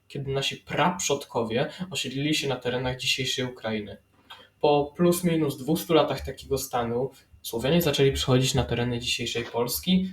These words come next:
Czech i Słowacji oraz na Bałkany. No i wtedy tę naszą jedność chuj jasny strzelił,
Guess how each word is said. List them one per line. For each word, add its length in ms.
Czech 420
i 60
Słowacji 800
oraz 240
na 80
Bałkany. 480
No 60
i 40
wtedy 240
tę 120
naszą 320
jedność 600
chuj 180
jasny 280
strzelił, 600